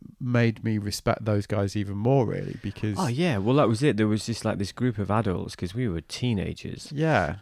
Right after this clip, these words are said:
Speaker 2: And, but they were, like, n-, n-,
Speaker 1: They
Speaker 2: p-, n-, p-, peers is the wrong word, but, you know, they didn't treat us like kids.
Speaker 1: No, they really didn't, and they were so encouraging and kinda respectful, and
Speaker 2: Oh, it was amazing.
Speaker 1: Yeah.
Speaker 2: They were, they were, you know, so much, um,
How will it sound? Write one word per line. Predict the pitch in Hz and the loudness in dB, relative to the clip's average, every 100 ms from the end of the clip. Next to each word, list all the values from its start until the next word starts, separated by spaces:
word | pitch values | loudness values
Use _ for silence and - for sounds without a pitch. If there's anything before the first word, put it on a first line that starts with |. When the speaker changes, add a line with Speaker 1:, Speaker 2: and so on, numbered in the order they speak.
| - | -2
Speaker 2:
And, | 101 90 90 - _ | 2 2 0 -6 _
but | 110 95 | 0 4
they | 104 | 4
were, | 98 92 87 - _ _ _ _ - | 6 4 2 -4 _ _ _ _ -16
like, | - 123 113 - | -6 -4 -2 -2
n-, | 143 - | -6 -6
n-, | 143 147 131 120 | -8 -6 -6 -4
Speaker 1:
They | 117 | -4
Speaker 2:
p-, | 123 | -2
n-, | 131 | -2
p-, | 139 | -2
peers | - - 143 135 113 | -2 0 2 2 0
is | 95 | -2
the | 95 | 0
wrong | 95 | 0
word, | 101 98 87 | 2 2 0
but, | 104 117 | -2 0
you | |
know, | 113 87 | 2 2
they | 90 104 | 2 2
didn't | 123 131 | 4 2
treat | 98 113 | 2 2
us | 95 | 2
like | 90 85 | 0 -2
kids. | - 90 175 | -2 -2 0
Speaker 1:
No, | 175 | 2
they | 156 143 | 4 4
really | 165 131 | 4 2
didn't, | 165 156 120 | 0 0 -2
and | 120 | -2
they | 123 | 0
were | 127 123 | 2 0
so | - - 147 143 | -4 -4 0 2
encouraging | 127 120 143 135 120 107 | 0 2 4 4 2 -2
and | 101 | -4
kinda | 104 107 | -2 -2
respectful, | 98 - - 117 - 107 101 98 | -2 -4 -2 -2 -2 -4 -2 -2
and | 92 92 | -4 -4
Speaker 2:
Oh, | 160 | -4
it | |
was | 92 104 | -2 0
amazing. | 143 175 117 90 | 2 2 0 -2
Speaker 1:
Yeah. | 120 117 | 0 0
Speaker 2:
They | 110 | 0
were, | 120 117 | 0 -2
they | 107 117 | -4 -4
were, | 110 107 107 - | -2 -2 -4 -6
you | 113 110 | -6 -4
know, | 95 95 | -4 -6
so | - - 135 | -8 -4 -2
much, | 120 - - | -2 -4 -4
um, | 95 92 90 87 | -2 0 -2 -6